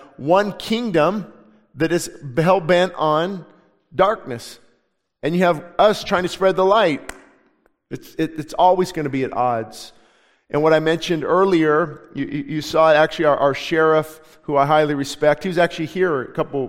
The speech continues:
weeks ago answering questions with, with, um, one of the county board supervisors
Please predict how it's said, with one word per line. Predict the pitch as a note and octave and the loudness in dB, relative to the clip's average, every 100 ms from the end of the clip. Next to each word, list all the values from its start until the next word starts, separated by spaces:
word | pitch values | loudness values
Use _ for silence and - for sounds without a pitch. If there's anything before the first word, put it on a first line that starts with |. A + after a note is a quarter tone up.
| - | -8
weeks | C#3+ D#3 - | -6 -6 -4
ago | D3 C3 | -2 0
answering | C#3+ C#3+ D3 C#3 | 0 -4 -6 -8
questions | D3+ C#3+ D3+ C#3+ C#3 | -2 -2 -2 -10 -8
with, | B2+ - - _ | -10 -12 -20 _
with, | - C3+ - | -6 -6 -4
um, | C3 A#2+ G#2+ F#2 _ _ - _ _ - - | -4 -4 -8 -14 _ _ -20 _ _ -20 -16
one | - C3+ | -6 -6
of | B2+ | -4
the | |
county | B2 C3+ B2+ | -6 -8 -8
board | B2 C3 C3 | -6 -8 -8
supervisors | C#3+ B2+ C#3 C#3 C3 C#3 B2 | -10 -2 -2 0 -4 -8 -8